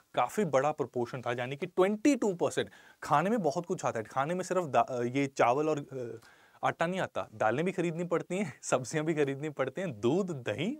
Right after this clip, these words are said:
और, अ, वेजिटेबल्स भी होती हैं, राइट? तो आपका बाईस प्रतिशत हिस्सा, राइट,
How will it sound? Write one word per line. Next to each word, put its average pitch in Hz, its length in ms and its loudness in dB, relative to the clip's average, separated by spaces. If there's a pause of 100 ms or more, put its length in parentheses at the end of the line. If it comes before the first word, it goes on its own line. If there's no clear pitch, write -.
और, 165 260 0 (760)
अ, 131 60 0
वेजिटेबल्स 156 580 2
भी 131 80 -2
होती 101 220 -2
हैं, 101 80 -6
राइट? 170 200 2
तो 190 320 6 (300)
आपका 165 200 4
बाईस 156 400 4
प्रतिशत 208 500 0
हिस्सा, 147 480 2 (460)
राइट, 180 160 2